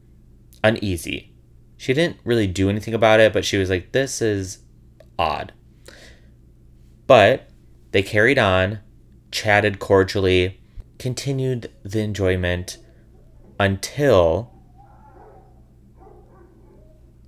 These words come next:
if you've listened to this podcast long enough, I have many dogs around me, two in the backyard, one above me.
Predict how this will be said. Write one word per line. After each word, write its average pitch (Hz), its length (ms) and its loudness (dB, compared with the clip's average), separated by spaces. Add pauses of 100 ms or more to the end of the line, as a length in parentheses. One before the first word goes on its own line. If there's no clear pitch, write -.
(1300)
if 101 120 -4
you've 104 140 -6
listened 107 320 -4
to 101 60 -6
this 95 120 -4
podcast 85 540 -6
long 82 160 -8
enough, 78 340 -8 (640)
I 117 80 2
have 107 140 -2
many 82 240 -4
dogs 78 340 -4
around 78 280 -8
me, 78 300 -10 (140)
two 117 220 -6
in 107 80 -4
the 95 80 -4
backyard, 82 720 -4
one 101 180 -2
above 80 380 -4
me. 80 360 -8